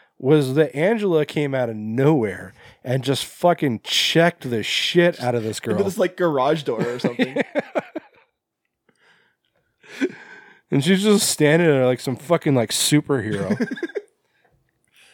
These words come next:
Speaker 1: I wish I could have seen that happen.
Speaker 2: I know. And then Shar gets all mad. She's like, "You know, you didn't have to do that." And I'm like,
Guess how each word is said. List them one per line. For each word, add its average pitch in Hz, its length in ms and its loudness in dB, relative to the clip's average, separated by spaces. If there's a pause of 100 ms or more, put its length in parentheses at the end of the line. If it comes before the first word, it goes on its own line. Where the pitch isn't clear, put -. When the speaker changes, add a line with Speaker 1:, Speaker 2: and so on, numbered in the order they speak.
(220)
Speaker 1:
I 139 100 2
wish 170 180 4
I 175 80 0
could 170 140 2
have 139 80 2
seen 156 180 0
that 117 160 0
happen. 135 340 -4 (840)
Speaker 2:
I 156 100 6
know. 170 160 4
And 185 180 0
then 240 140 2 (520)
Shar 247 260 4
gets 294 160 -2
all 240 100 -2
mad. 202 560 -2
She's - 240 -12
like, 175 180 0
"You 160 80 -2
know, 156 60 0
you 160 140 0
didn't 202 160 4
have 190 160 2
to 151 100 -12
do 165 220 -2
that." 135 160 6
And 120 100 0
I'm 139 60 -4
like, 156 180 0